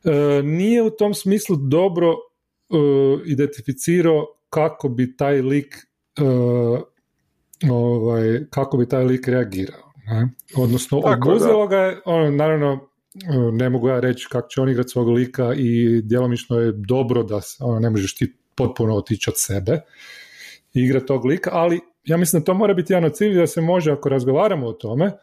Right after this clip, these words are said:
Speaker 1: e, napraviti ta neka distinkcija da se upotpunimo sa više emocija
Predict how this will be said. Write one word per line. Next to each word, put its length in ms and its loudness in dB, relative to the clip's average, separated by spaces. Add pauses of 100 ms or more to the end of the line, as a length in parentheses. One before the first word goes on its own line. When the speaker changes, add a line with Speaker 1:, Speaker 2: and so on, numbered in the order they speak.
(800)
Speaker 1:
e, 80 2 (300)
napraviti 760 -2
ta 140 0
neka 280 -2
distinkcija 580 -2
da 200 0
se 160 -2
upotpunimo 680 0
sa 140 -2
više 400 0
emocija 540 -6